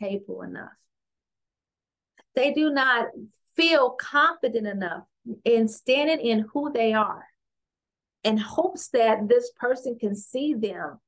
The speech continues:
as the wonderful being that they are. And when you find that you're in the position where you really like this guy or you really like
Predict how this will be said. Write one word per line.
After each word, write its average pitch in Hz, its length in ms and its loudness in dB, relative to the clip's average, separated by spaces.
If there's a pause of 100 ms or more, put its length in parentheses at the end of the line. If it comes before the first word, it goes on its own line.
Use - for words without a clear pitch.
(340)
as 220 260 0
the 208 140 0
wonderful 226 680 2
being 226 400 -2
that 185 220 -4
they - 160 -14
are. 170 320 0 (1160)
And 226 240 4
when 226 160 6
you 247 360 2
find 294 320 2
that 190 260 0
you're 240 240 6
in 302 120 4
the 285 100 0
position 254 640 -4
where 208 160 4
you 202 300 0 (120)
really 302 380 0
like 226 320 2
this 185 200 -6 (100)
guy 147 240 -6 (440)
or 208 120 2
you 190 440 -2
really 302 400 2
like 214 280 2